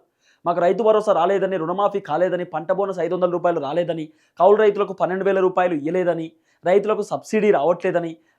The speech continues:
రైతులకు సరైనటువంటి ఎరువులు కూడా ఇస్తలేరని, మొత్తం కల్తీ విత్తనాలు వస్తున్నాయని విపరీతంగా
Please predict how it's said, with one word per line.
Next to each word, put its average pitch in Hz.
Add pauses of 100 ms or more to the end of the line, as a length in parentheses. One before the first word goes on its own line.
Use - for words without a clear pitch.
రైతులకు 202
సరైనటువంటి 196 (200)
ఎరువులు 208
కూడా 180
ఇస్తలేరని, 180 (380)
మొత్తం 214 (120)
కల్తీ 175
విత్తనాలు 208
వస్తున్నాయని 175 (220)
విపరీతంగా 220